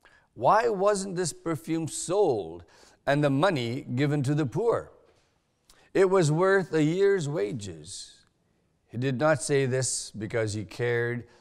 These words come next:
about the poor, but because he was a thief.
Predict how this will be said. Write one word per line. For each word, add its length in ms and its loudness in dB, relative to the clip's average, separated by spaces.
about 360 -2
the 80 -8
poor, 540 -6
but 680 4
because 500 0
he 120 -2
was 300 -2
a 100 -2
thief. 720 -10